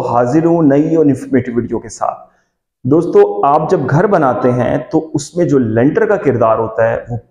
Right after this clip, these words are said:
बहुत ज़्यादा अहम होता है और बुनियादों का किरदार भी बहुत ज़्यादा अहम होता है। घर की छत, कभी भी आपने सुना होगा कि अल्लाह ताला आपको घर की छत नसीब करे, कोई भी ये नहीं कहता दीवारें नसीब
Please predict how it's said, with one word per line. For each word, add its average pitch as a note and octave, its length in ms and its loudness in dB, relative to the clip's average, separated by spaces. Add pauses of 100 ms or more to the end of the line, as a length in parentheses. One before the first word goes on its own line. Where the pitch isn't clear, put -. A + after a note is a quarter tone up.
बहुत D#3 300 -2
ज़्यादा A#2+ 240 2
अहम A#2 200 2
होता A2+ 260 0
है B2 60 0
और - 180 -4
बुनियादों G#2 500 -2
का A#2 120 -10
किरदार A2 500 -6
भी C3+ 80 -4 (220)
बहुत C3 260 -4
ज़्यादा G#2 240 -2
अहम G2+ 180 -10
होता - 260 -20
है। - 80 -20 (680)
घर D#3 240 2
की G3 220 0
छत, - 540 -4 (460)
कभी G3 180 2
भी A#3+ 140 2
आपने F#3 280 2
सुना F3+ 220 0
होगा F3 220 2
कि F3 400 2
अल्लाह D#3 180 2
ताला D#3 220 2
आपको C#3 220 0
घर B2 180 0
की B2 140 -6
छत D3+ 340 -6
नसीब A2+ 380 -2
करे, G2 260 -8
कोई F#3+ 180 2
भी G#3 140 0
ये F#3+ 100 2
नहीं F#3+ 120 0
कहता F3 200 0
दीवारें B2 400 2
नसीब A2+ 320 -8